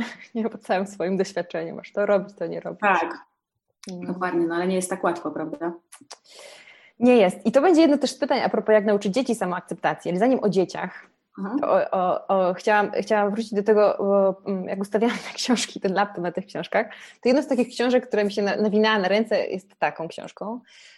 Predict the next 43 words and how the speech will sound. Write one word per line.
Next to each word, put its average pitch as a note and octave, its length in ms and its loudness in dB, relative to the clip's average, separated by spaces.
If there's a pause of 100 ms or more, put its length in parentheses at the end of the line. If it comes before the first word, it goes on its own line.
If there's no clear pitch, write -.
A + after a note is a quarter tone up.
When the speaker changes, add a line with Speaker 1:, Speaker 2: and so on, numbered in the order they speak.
(140)
Speaker 1:
E, G3 280 4
Jennifer G#3+ 460 2
Lopez, F#3+ 520 -2
zatytułowana G3 840 -4
Prawdziwa G3+ 360 0
miłość, E3+ 340 -4
po - 100 -12
naszemu E3 320 -8
byśmy E3 160 -10
to D#3+ 60 -10
pewnie E3 180 -10
przetłumaczyli. D#3 680 -10 (360)
I A#3 60 0
ja G4+ 100 2
tą F#4+ 100 -4
książkę - 320 -2
gdzieś A3+ 160 0
kupiłam, G3+ 420 0 (360)
znaczy A#3 300 0 (320)
inna G3+ 220 2
sprawa G3+ 220 -2
jest F#3 100 -4
taka, G3 180 -2
że F3+ 80 0
ja F3 80 2
kocham F3+ 300 -4
się G3 120 -8
w F3 80 -4
Jennifer F#3 340 -2
Lopez, F3 320 -2
odkąd, F3 480 -6 (340)
wiecie, E3 300 -6
ona F3+ 180 -6
wystąpiła F#3+ 720 -2
po F#3+ 120 0
raz F#3+ 140 -2
pierwszy. G#3 540 0 (920)
I G3 220 2
to, G3+ 60 -8 (120)
Speaker 2:
Serio? - 180 -2 (100)
Speaker 1:
to G3 160 -4
jest G3+ 220 -8
jakby, F#3+ 400 -2